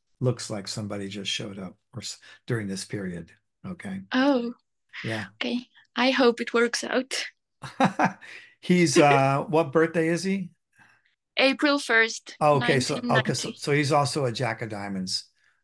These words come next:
Speaker 1: right? Yeah. So, I mean, uh, just take it slow because that birthday, the jack of diamonds part, like,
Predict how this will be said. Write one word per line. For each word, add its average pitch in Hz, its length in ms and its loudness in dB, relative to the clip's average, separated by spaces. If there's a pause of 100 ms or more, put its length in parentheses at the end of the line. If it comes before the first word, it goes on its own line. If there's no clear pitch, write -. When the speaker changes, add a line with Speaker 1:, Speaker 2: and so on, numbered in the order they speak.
(100)
Speaker 1:
right? 98 300 -10 (1400)
Yeah. 92 220 -8 (640)
So, 170 360 6
I 185 140 4
mean, 175 360 0 (280)
uh, - 840 -8
just - 320 -8
take 185 180 2
it 147 80 -2
slow 120 360 -2
because 120 600 -2 (640)
that 165 280 0
birthday, 127 720 2 (1200)
the 135 140 -6
jack 208 300 -2
of 170 80 -4
diamonds 131 440 -4
part, 101 480 -6 (500)
like, 117 440 -4